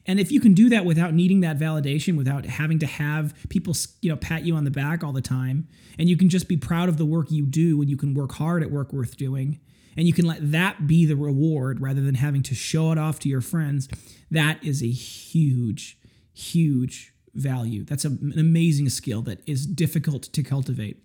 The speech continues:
But that's what I would encourage each and every one of you to think about, right? I think there's a flip side to this, because once you achieve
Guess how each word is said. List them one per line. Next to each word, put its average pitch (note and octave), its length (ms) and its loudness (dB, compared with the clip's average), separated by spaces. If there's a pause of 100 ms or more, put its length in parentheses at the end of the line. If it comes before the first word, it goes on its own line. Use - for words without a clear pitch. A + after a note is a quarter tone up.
(1200)
But G3+ 100 2
that's A#3+ 140 2
what C#4 100 0
I C4+ 40 2
would C4+ 140 4
encourage A3+ 340 2
each G#3 120 2
and G3+ 80 4
every G3 140 2
one F#3 120 2
of F#3 60 2
you D#3+ 100 2
to - 40 -4
think G3+ 220 2
about, D#2+ 280 -6
right? E3+ 280 -4 (1200)
I E3+ 60 4
think A#3 180 4
there's A3 140 6
a F#3+ 80 4
flip G3+ 260 0
side B2 300 -2
to A2 60 -6
this, - 280 -10
because D3 460 0
once G3+ 320 4
you B3+ 100 6
achieve D#3+ 680 2